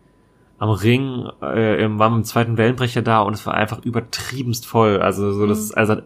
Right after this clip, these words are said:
Speaker 1: überhaupt keinen Bock mehr
Speaker 2: Ja.
Speaker 1: gemacht, weil du wirklich einfach nur da standest und einfach nur dachtest, ich kann halt, also ich kann nicht mal mitwippen, so, sondern hab immer nur an meinem Nachbarn so, äh, gehangen.
Speaker 2: <laughs>
Speaker 1: <laughs> Das hat überhaupt keinen Spaß gemacht, deswegen hätte ich die
Speaker 2: Ja.
Speaker 1: gerne nochmal gesehen, aber,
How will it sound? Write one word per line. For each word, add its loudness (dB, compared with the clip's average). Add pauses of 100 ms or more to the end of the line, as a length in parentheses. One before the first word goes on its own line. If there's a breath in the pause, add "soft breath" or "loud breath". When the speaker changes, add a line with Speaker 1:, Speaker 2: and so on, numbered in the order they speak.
Speaker 1:
überhaupt 4
keinen -4
Bock 0
mehr 0
Speaker 2:
Ja. 0
Speaker 1:
gemacht, 0
weil 2
du 0
wirklich 0
einfach 0
nur -2
da -2
standest -4
und -8
einfach -2
nur -6
dachtest, -4 (1200 soft breath)
ich -8
kann 2
halt, 0 (160)
also 0
ich -8
kann 2
nicht 0
mal 4
mitwippen, -2
so, 4
sondern 0
hab -2
immer 0
nur 2
an -2
meinem 0
Nachbarn -2
so, -4
äh, -4
gehangen. 2
Speaker 2:
<laughs> -2 (680)
Speaker 1:
<laughs> -4
Das -2
hat 2
überhaupt 2
keinen 0
Spaß 2
gemacht, -8
deswegen -10
hätte 0
ich -8
die -4
Speaker 2:
Ja. -2
Speaker 1:
gerne 2
nochmal -2
gesehen, 2
aber, 2